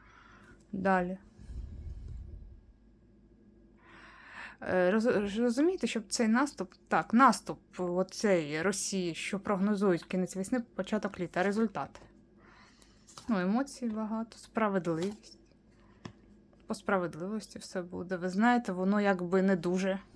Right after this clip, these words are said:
йде, цей наступ. На даний момент я не бачу, щоб це було прям грандіозне щось. Зрозумійте це. Я спеціально це роблю. І, по-перше, ще є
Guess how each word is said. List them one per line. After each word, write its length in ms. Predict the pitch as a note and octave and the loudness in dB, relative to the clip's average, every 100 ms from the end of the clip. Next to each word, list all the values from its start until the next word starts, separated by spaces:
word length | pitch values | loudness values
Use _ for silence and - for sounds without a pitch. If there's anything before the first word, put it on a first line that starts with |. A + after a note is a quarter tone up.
| - | -8
йде, 400 | - F#3 D3+ F3 - | -2 -2 -2 -6 -4
цей 200 | A3+ G3 | -2 0
наступ. 400 | G3 - - - - - - - - - - - _ - | 0 -4 -14 -20 -20 -20 -20 -20 -20 -20 -20 -20 _ -6
На 80 | F#3 | -4
даний 320 | E3 F3 E3+ | 0 -2 -2
момент 520 | D#3+ D3+ D3 F3+ A3+ G3 | -4 -8 -6 -2 0 0
я 100 | E3+ | -2
не 140 | D3+ | -4
бачу, 400 | C#3+ D#3 A3 B3 | -2 -2 -2 -4
щоб 220 | - - - | -6 -10 -12
це 280 | - F3+ G#3 | -4 0 2
було 440 | F#3+ F3 G3 G#3+ | 2 2 4 2
прям 280 | F#3+ D#3 G3 | 0 0 2
грандіозне 680 | F3+ E3+ D#3+ D#3 F#3 G3+ A3 | 2 -2 -4 -4 -2 2 0
щось. 500 | - - F3 - - - - - - - - - - - - | 0 -8 -8 -8 -14 -20 -20 -20 -20 -20 -20 -20 -20 -18 -12
Зрозумійте 720 | F3+ F#3 F3 F3+ E3+ G#3+ - G3 | -4 -2 0 -2 -2 -4 -4 -6
це. 380 | - E3 F#3 G#3 - - - | -6 -8 -8 -10 -16 -20 -6
Я 120 | G3 | -4
спеціально 520 | F#3+ G3 - G3 B3 C#4+ | -4 -6 0 2 4 2
це 180 | - | 0
роблю. 420 | G#3+ F3+ E3+ F#3+ G#3+ - - - - - - - - _ - - | 0 0 0 -2 -4 -12 -20 -20 -20 -20 -20 -20 -20 _ -20 -8
І, 300 | G#3+ G3 E3 F#3 | -2 -2 -4 -2
по-перше, 520 | B3 B3 G#3+ G3 - | 0 6 6 6 0
ще 420 | F3+ - A#3+ B3 C#4+ | -2 -2 2 4 4
є 260 | G3+ D#3 | 4 2